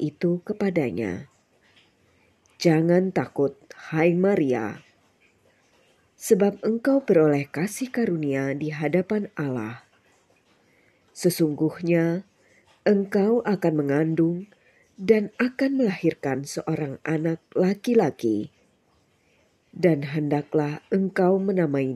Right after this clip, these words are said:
dia Yesus. Ia akan menjadi besar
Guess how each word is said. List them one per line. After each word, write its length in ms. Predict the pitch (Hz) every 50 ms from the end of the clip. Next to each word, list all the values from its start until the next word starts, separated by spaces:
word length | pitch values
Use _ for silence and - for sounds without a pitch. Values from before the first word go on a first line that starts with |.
| 127 -
dia 400 | 147 147 151 165 165 165 170 165
Yesus. 800 | 139 139 143 135 123 - - 127 131 - - - - - - _ _ - _ _ _ _ _ _ _ _ _ _ _ _ _ _ _ _ _ _ _ _ _ _ _ _ _ _ _ _
Ia 560 | - 180 180 175 170 170 160 160 165 170 -
akan 280 | - 185 180 - 175 165 165
menjadi 560 | 170 160 147 - - 165 185 214 208 302 294
besar 640 | - 233 220 - - 127 123 127 131 - 151 -